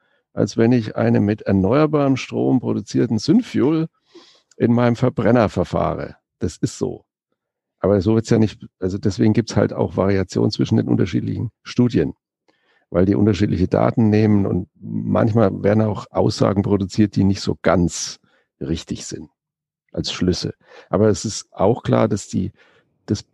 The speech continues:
batterieelektrische Fahrzeug per se noch nicht glücklich macht, nach dem Motto, ich kaufe mir jetzt einen Tesla und dann fahre ich möglichst viel, immer mit Netzstrom, ganz schlecht,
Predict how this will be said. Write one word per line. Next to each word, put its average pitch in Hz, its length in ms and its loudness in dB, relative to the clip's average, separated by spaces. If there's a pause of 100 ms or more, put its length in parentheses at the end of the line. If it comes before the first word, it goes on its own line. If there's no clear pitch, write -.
(120)
batterieelektrische 104 1040 0
Fahrzeug 107 680 0 (300)
per 101 220 2
se 92 300 2
noch 117 160 4
nicht 107 180 0
glücklich 127 380 -2
macht, 110 320 -2
nach 101 120 0
dem 104 140 -2
Motto, 104 180 0
ich 104 140 -2
kaufe 107 240 0
mir 110 60 2
jetzt 104 160 -2
einen 101 80 0
Tesla 120 340 0
und 120 100 2
dann 101 140 2
fahre - 240 0
ich - 80 -2
möglichst 143 400 -2
viel, 190 320 -2 (640)
immer 120 200 4
mit 110 160 0
Netzstrom, 147 680 -2
ganz 113 340 0
schlecht, - 640 0